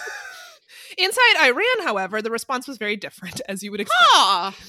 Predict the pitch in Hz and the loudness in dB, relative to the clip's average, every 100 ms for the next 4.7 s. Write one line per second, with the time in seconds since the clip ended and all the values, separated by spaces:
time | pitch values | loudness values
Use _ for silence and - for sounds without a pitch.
0 | - - - - - - 392 494 523 339 | -20 -20 -20 -20 -20 -4 -2 2 4 4
1 | - 294 381 392 330 349 392 339 233 220 | 4 2 2 0 2 0 -2 -8 -2 -2
2 | 165 214 226 - - 240 311 196 185 220 | -2 -4 -4 -6 -4 -2 0 -2 -4 -4
3 | 254 - 311 311 302 202 180 - 226 247 | -6 -4 -2 -2 -2 -4 -6 -8 -10 -10
4 | 226 240 247 247 220 165 - | -12 -8 -6 -6 -6 -6 -10